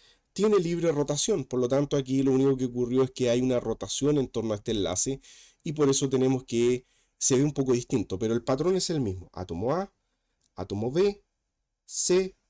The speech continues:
y D. Entre A y B, un enlace doble, entre B y C,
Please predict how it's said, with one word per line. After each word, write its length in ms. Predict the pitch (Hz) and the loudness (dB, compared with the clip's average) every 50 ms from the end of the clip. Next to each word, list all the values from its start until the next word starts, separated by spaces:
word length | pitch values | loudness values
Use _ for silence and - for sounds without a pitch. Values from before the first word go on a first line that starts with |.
| _ _ _ _ _ - | _ _ _ _ _ -4
y 180 | 135 127 127 120 | 0 0 0 0
D. 300 | 110 107 - - - _ _ _ _ _ _ _ _ - - _ _ _ - | 0 -2 -4 -4 -10 _ _ _ _ _ _ _ _ -20 -20 _ _ _ -6
Entre 380 | - 117 113 - - 117 117 | -6 -6 -6 -2 0 0 2
A 100 | 120 120 | 2 2
y 120 | 131 143 147 | 2 2 2
B, 300 | 160 180 214 220 226 _ _ _ _ | 2 0 0 0 -2 _ _ _ _
un 120 | - 85 | -12 -8
enlace 320 | 85 95 110 123 - - 185 | -6 -2 -2 0 0 0 2
doble, 500 | 180 185 170 156 165 175 190 202 - _ _ | 2 2 2 0 -2 -4 -6 -6 -8 _ _
entre 340 | - - 98 98 - 117 110 | -8 -8 -8 -6 -4 -6 -4
B 140 | 107 113 113 | -2 0 0
y 120 | 120 113 | 0 0
C, 380 | 110 - - 151 156 160 165 - | -2 0 0 0 -2 -2 -6 -12